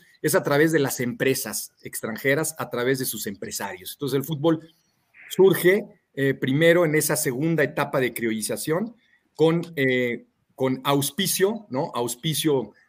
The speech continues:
eh, relativamente de las empresas, eh, principalmente de migrantes europeos, en este caso,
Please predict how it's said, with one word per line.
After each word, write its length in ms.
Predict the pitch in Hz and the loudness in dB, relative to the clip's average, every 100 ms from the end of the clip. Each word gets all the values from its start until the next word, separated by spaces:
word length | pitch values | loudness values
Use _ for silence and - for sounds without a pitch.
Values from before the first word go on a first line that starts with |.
| _ | _
eh, 80 | 120 | -8
relativamente 640 | 123 127 123 156 151 151 | -4 -4 2 2 2 0
de 100 | 151 | 0
las 240 | 127 123 - | 0 -2 -4
empresas, 760 | 135 131 - 156 165 170 170 _ _ _ _ _ | -4 -2 0 0 0 -4 -8 _ _ _ _ _
eh, 320 | 123 120 117 _ _ _ _ | -6 -6 -8 _ _ _ _
principalmente 680 | - 135 131 - 143 143 139 | -2 0 0 -2 0 0 -2
de 80 | 120 | -2
migrantes 480 | 110 120 120 120 113 | 0 -2 -2 -4 -4
europeos, 560 | 104 101 143 165 165 _ | -4 -2 0 0 -4 _
en 160 | 120 127 | -4 -4
este 220 | 127 - | -4 -8
caso, 360 | 135 123 - | -6 -6 -8